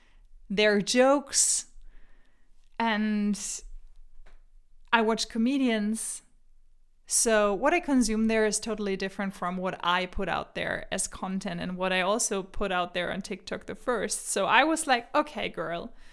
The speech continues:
you're having so much fun with all of this stuff that you consume. Let's start and f-, be a freaking creator. Let's dial up your inner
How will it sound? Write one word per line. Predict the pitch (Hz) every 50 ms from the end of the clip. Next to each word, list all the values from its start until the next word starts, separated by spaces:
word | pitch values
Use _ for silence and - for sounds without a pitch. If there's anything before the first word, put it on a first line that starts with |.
| - - - - -
you're | - 226 262 294 302 311 320
having | 277 - - 262 226 226 220 226
so | - - - - 285
much | 285 285 277 - -
fun | - 185 185 190 190 185
with | 185 190 190 - -
all | 208 214 214 226 233
of | 233 226 -
this | 208 208 208 -
stuff | - - - 180 196 - -
that | 190 185 -
you | 208
consume. | - - 214 185 185 185 180 - 185 180 185 208 254 277 311 339 359 370 - _ - _ - - -
Let's | - 302 359 349 349
start | - - - 240 220 226 226 220
and | 214 208
f-, | - - - - - - 214 196
be | 196 240 240 240
a |
freaking | 240 - 214 - 214 202 196
creator. | - 202 180 175 170 170 - - - - - - 220 - - - - - - - - - - - - - - - - - -
Let's | - 233 254 294 320 330 330 - - - - - - - - - - - - - - - - - - _ _ _ _ _ - - - - - - - - - _ _ _ _ _ _ _ - 196
dial | - 247 240 262 277 294 302 302
up | 277 240 226 226 -
your | 226 214 208 208 214
inner | 214 220 220 233 220 220